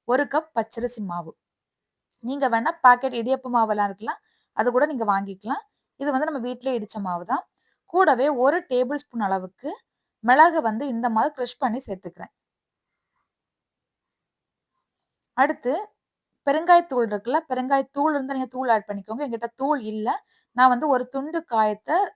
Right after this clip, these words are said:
சுடுதண்ணில போட்டு வச்சிருந்தேன், அதை இப்ப ஆட் பண்ணிக்கிட்டேன். இப்போ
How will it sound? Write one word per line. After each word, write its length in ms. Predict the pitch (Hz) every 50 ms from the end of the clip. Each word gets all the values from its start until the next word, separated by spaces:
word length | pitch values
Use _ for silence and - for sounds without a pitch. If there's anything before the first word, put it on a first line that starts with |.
| _ _ - 220
சுடுதண்ணில 420 | - 277 285 294 311 277 254 240 226 -
போட்டு 220 | 226 214 202 214
வச்சிருந்தேன், 340 | 208 196 - 208 220 294 302
அதை 120 | 247 220 214 202
இப்ப 120 | - 240 220
ஆட் 140 | 196 190 -
பண்ணிக்கிட்டேன். 440 | 180 180 175 - _ _ 226 294 - - _ _ _ _ _ _ _ _ - 262
இப்போ 240 | - _ - 320